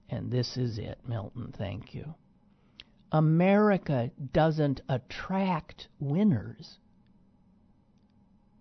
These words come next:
It creates them." Like my grandfather, maybe your grandfather,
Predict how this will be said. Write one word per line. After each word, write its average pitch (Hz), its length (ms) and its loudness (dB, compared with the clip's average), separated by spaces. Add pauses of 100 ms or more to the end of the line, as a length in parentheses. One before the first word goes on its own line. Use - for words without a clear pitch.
(200)
It - 200 -4
creates 170 800 0
them." 170 260 -20 (4000)
Like 127 180 -10
my 170 240 -2
grandfather, 123 880 -8 (280)
maybe 135 300 -6
your 156 360 -4
grandfather, - 800 -18